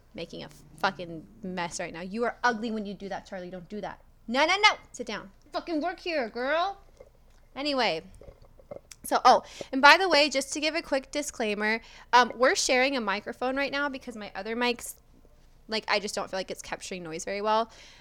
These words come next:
Also, I'm recording in my room again, so just, <laughs> so just like,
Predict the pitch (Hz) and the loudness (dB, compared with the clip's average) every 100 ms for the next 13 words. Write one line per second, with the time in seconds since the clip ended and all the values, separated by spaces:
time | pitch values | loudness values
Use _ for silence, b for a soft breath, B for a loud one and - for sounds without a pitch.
0 | b b - - - 240 247 285 285 247 | b b -20 0 8 10 10 6 8 6
1 | 240 233 247 269 277 240 208 233 269 311 | 2 0 2 2 2 2 0 -2 -2 -2
2 | 349 403 - 269 233 - - 220 B B | -2 -4 -6 -4 -4 -4 -6 -8 B B
3 | B B 233 - - 277 262 - 277 | B B -18 -8 -2 0 0 2 2